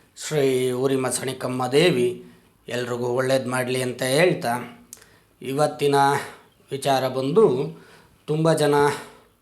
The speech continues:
ಯಾವತ್ತು ಯಾವತ್ತು ಕವಡೆ ಶಾಸ್ತ್ರ ಮತ್ತು ಅಷ್ಟಮಂಗಳ ಪ್ರಶ್ನೆ ಶಾಸ್ತ್ರಗಳು, ವಿಳೆದೆಲೆ ಶಾಸ್ತ್ರಗಳು, ಆ, ಹೇಳ್ತಾ ಇರ್ತೀರ ಅಂತ ತುಂಬ ಜನ ಕೇಳ್ತಾ ಇರ್ತಾರೆ.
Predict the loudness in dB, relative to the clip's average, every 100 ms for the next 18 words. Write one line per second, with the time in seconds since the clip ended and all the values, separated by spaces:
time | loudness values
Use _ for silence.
0 | _ _ _ _ _ -2 0 2 2 2
1 | 0 0 -4 -6 -6 -6 -4 -2 0 0
2 | 0 -4 -6 -8 -6 -4 -4 -6 -4 -4
3 | -4 -6 -6 -4 -6 -6 -10 -8 -10 -6
4 | -6 -8 -12 -10 -10 -10 -16 _ _ _
5 | _ -20 _ _ -2 2 4 2 -2 0
6 | 0 -2 -4 -2 2 4 4 0 -6 -12
7 | -20 -20 _ _ _ _ -6 0 0 -2
8 | -6 -18 -20 _ -2 2 2 2 2 2
9 | 0 -4 -4 -6 -8 -8 -6 -2 -2 0
10 | -4 0 0 2 2 0 0 -6 -6 -6
11 | -10